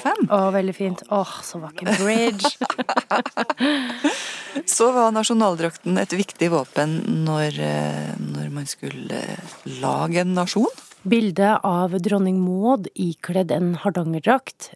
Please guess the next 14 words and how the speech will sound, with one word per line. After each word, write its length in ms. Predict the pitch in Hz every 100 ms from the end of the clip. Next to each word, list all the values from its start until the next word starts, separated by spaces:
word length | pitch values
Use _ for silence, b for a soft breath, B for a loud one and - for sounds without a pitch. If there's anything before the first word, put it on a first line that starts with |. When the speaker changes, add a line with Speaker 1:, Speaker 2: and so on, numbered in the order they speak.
| -
Speaker 2:
ble 300 | 208 170 175
jo 80 | 175
brukt 400 | 220 - - -
til 180 | 190 175
å 80 | -
styrke 460 | - 180 147 -
den 160 | 170 180
nasjonale 640 | 165 196 185 151 160 180 -
identiteten 800 | 180 175 170 185 185 - 214 226
for 160 | 202 180
en 100 | -
ung 240 | 170 175 175 131 - -
norsk 400 | 196 175 - -
nasjon. 400 | 170 185 175